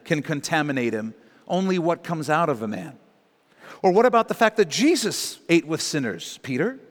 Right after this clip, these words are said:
What about all of Jesus' teachings about unity in the church and his great high priestly prayer in which his prayer was that all of us in the church would be one, as he and the Father are one? If what you're claiming is true, Peter,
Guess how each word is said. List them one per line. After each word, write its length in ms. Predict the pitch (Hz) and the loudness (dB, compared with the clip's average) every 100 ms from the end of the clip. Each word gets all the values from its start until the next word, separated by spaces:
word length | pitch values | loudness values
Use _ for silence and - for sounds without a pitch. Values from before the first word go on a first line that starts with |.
| _ _ _ _ _ - - | _ _ _ _ _ -20 0
What 160 | 214 247 | 4 6
about 240 | 233 226 | 6 4
all 280 | 208 240 247 | 4 6 6
of 140 | 202 | 4
Jesus' 540 | - 240 196 226 - - | 2 0 2 0 0 0
teachings 580 | 262 247 - 226 208 | 2 2 2 0 2
about 340 | 208 190 185 165 | 2 4 2 0
unity 600 | 147 240 285 170 117 - 180 | -2 2 4 4 0 0 0
in 120 | 170 | 2
the 80 | 160 | 0
church 600 | - 269 233 - - - - - | 2 2 2 -4 -14 -16 -18 2
and 160 | 214 208 | 2 4
his 180 | 170 | 0
great 420 | - 165 220 262 214 | -2 4 4 4 -2
high 320 | - 202 220 | -4 2 2
priestly 560 | - 247 233 - 214 202 | 0 0 0 0 -4 -4
prayer 480 | - 226 226 170 - - | 2 6 8 6 2 0
in 180 | - 185 | 2 4
which 220 | 202 - | 2 2
his 180 | 220 180 | 2 0
prayer 400 | - 247 254 254 | 0 4 6 8
was 260 | 208 202 143 | 6 4 4
that 200 | 180 - | 2 2
all 260 | 214 240 277 | 4 6 6
of 80 | 233 | 4
us 180 | 220 220 | 2 2
in 80 | |
the 100 | 202 | 0
church 360 | - 208 202 - | 0 2 0 2
would 200 | 185 151 | 0 2
be 140 | 185 | 0
one, 480 | 135 170 175 117 - - _ _ _ - | 0 2 2 2 -2 -14 _ _ _ 0
as 220 | 156 - | 2 2
he 180 | 233 220 | 4 4
and 100 | 180 | 4
the 60 | |
Father 480 | 165 220 208 185 147 | 2 4 6 6 4
are 180 | 135 135 | 4 2
one? 400 | 123 120 98 - - - - - | 2 0 -2 -8 -18 -20 -18 0
If 180 | 196 175 | 0 2
what 240 | 254 196 | -2 0
you're 200 | 226 285 | 0 0
claiming 400 | - 269 254 240 | 2 2 4 2
is 180 | 190 - | 0 -2
true, 300 | - 220 170 | -4 -4 -4
Peter, 420 | 123 110 120 | -4 -2 -2